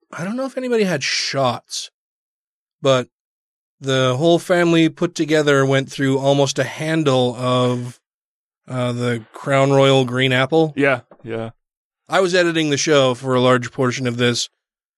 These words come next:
Speaker 1: I could just hear them being very rowdy in the kitchen area.
Speaker 2: <laughs>
Speaker 1: And I went down and, like,
Speaker 2: It was
Speaker 1: there's, there's maybe a fifth of that bottle left <laughs> at the bottom. I'm like, "Holy shit, you guys,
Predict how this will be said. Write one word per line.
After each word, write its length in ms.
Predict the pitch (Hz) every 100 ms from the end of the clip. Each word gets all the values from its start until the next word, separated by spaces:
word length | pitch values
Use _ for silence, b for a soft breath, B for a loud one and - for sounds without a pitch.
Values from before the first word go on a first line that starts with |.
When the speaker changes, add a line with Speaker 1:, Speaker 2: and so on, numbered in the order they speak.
| _
Speaker 1:
I 140 | - 131
could 160 | 156
just 160 | 139 135
hear 160 | 147 143
them 180 | 135
being 240 | 127 135 127
very 220 | 131 127
rowdy 640 | 123 127 131 131 127 123 113 -
in 120 | 135
the 60 | 127
kitchen 340 | - 131 135
area. 480 | 123 120 123 120 120 -
Speaker 2:
<laughs> 60 | B B -
Speaker 1:
And 80 | 139
I 60 | 135
went 160 | 127
down 240 | 139 131 127
and, 160 | 123
like, 320 | 127 120 110 - _ _
Speaker 2:
It 120 | -
was 200 | 117 104 -
Speaker 1:
there's, 460 | 139 135 127 120 - _ -
there's 300 | 160 151 135
maybe 440 | 135 135 135 135
a 80 | 123
fifth 420 | - - 131 -
of 220 | 135 117
that 320 | 123 120 113 -
bottle 400 | 123 123 127 127
left 360 | 127 135 - _ _
<laughs> 180 | - 466
at 460 | 156 - 185 160 -
the 140 | 175
bottom. 360 | 151 135 135 151
I'm 140 | 147
like, 180 | 139 120 b b -
"Holy 200 | 233 127
shit, 220 | 175 180
you 60 | 185
guys, 360 | 202 135 -